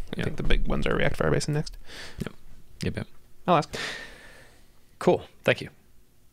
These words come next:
Speaker 2: Uh, cool. Next topic. I have been going through Josh Kaufman's personal master plan, like you did a couple weeks ago. Not quite done yet, but I do have five pieces of paper on my desk of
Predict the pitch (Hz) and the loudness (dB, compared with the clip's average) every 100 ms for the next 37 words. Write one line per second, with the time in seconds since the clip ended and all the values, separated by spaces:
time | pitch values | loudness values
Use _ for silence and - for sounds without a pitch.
0 | - - - 123 127 131 135 131 131 131 | -20 -12 2 4 6 4 2 2 2 0
1 | 127 131 127 127 - 214 85 - _ _ | 0 0 -2 -2 4 4 4 -2 _ _
2 | _ _ 120 139 - - - - - 110 | _ _ 2 4 2 -4 -6 -6 0 0
3 | - 107 - - - _ _ _ - 113 | 4 4 2 -6 -12 _ _ _ 2 4
4 | 120 127 127 123 123 120 113 113 110 110 | 6 4 2 0 -2 0 0 2 4 6
5 | 113 - 104 98 98 92 95 87 95 92 | 6 4 4 6 6 4 2 2 -2 -2
6 | 92 - 90 90 90 - 123 151 - - | -4 -2 -2 -2 -4 -2 0 0 -2 -4
7 | 95 92 - - 92 92 - - 127 - | -2 -2 -2 -4 -2 -2 -2 0 0 -2
8 | - _ _ _ _ _ _ - - 113 | -20 _ _ _ _ _ _ -8 0 2
9 | 110 101 98 101 98 87 92 90 87 - | 4 4 2 2 2 4 6 4 2 -2
10 | - _ - - - 90 87 - 92 92 | -12 _ -16 -4 0 0 -2 0 -2 0
11 | 92 92 - 90 90 87 - - - | 0 0 2 0 2 0 0 -6 -10